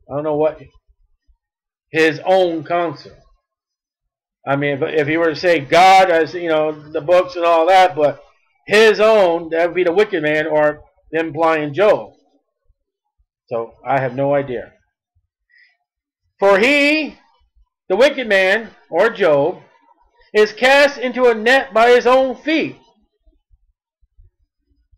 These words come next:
What did Job do to catch himself in sin? True for a wicked man. Read Proverbs one when those guys wanna go rob somebody and kill him.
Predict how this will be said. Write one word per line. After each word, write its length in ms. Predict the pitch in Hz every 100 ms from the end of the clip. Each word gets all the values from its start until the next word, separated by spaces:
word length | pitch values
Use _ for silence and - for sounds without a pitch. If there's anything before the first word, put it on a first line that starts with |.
| _ _ _ _
What 240 | 196 285 339
did 260 | 339 294
Job 460 | 220 277 277 269 180
do 200 | 269 269
to 120 | 226
catch 380 | 220 254 254 -
himself 520 | 208 - 190 185 185
in 160 | 196 185
sin? 360 | - 220 117 _ _ _ _ _ _ _ 494 _ 117 _ _ _ _ _ _ _ _ _ _ _ _ _ _ _
True 540 | - 311 359 370 370 -
for 180 | 339
a 120 | 320 302
wicked 320 | 311 277 233
man. 360 | 185 143 104 - _ _ _ _ _ _ _ _ _ _ _ _ _ _ _ _ _ -
Read 300 | 196 262 -
Proverbs 540 | 254 269 269 254 254
one 300 | 226 269 247
when 80 | 208
those 200 | 220 190
guys 260 | 220 233 214
wanna 220 | 226 220
go 200 | 220 220
rob 340 | 214 226 226
somebody 340 | 220 196 196 185
and 80 |
kill 260 | 220 220
him. 80 | 147